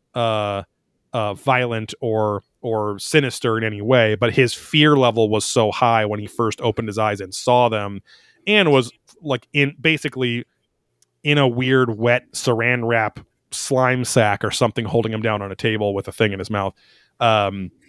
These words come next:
clearly a medical thing of some kind. He was so scared that he,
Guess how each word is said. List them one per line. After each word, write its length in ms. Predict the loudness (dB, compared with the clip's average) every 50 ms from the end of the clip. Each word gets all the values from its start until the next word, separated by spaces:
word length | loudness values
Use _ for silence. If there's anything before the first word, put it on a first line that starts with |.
| _ _ _ _ _ _ -12 -12 -6
clearly 320 | 0 4 4 4 4 4 2
a 80 | 0
medical 480 | 2 2 0 0 0 0 0 0 0 0
thing 220 | -2 -2 -4 -2
of 100 | -4 -6
some 220 | -6 -6 -6 -6 -2
kind. 440 | 0 0 2 2 2 0 -2 -6 -8 _ _ _ _ _ _ _ _
He 300 | -4 2 4 6 6 6
was 180 | 6 6 4
so 220 | 4 4 2 2 2
scared 480 | 0 -2 -4 -2 -2 0 0 0 -2
that 120 | -4 -6 -8
he, 320 | -8 -10 -8 -8 -8 -10